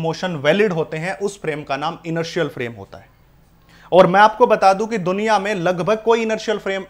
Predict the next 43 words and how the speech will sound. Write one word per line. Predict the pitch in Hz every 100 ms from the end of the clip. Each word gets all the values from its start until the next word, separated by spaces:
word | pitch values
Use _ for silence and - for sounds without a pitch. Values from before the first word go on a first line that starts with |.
| 151
एग्जिस्ट | 147 160 185 175
नहीं | 185 180
करता | 147 -
है, | 95 _ _
कोई | 190 240 214
एग्जिस्ट | 160 156 -
नहीं | 123 117
करता। | 117 - - - _ 185
बस | 202
हम | 233 196 180
near | 208 254 269
to |
inertial | 262 226 214 214
frame | 202 190
मान | 175 160
लेते | 156 156 180
हैं, | 175 - 143
जैसे | 165 180
कि | 175 185
कोई | 180
बस | 156 165 165
रेस्ट | 156 160 -
के | 170
ऊपर | 160 156
है, | 151 _ -
वहां | 127 127
से | 165
ऑब्जर्वेशन | 147 143 147 143 147
कर | 139 151
रहे | 143
हैं, | 143
तो | 151
वो | 147
क्या | 151 151
है? | -
इनर्शियल | 143 131 - 127
फ्रेम | 131 117 123 - _ _
में | 160 165
काउंट | 165 170
कर | 190
लिया | 175 123 107
जाता | 98
है। | -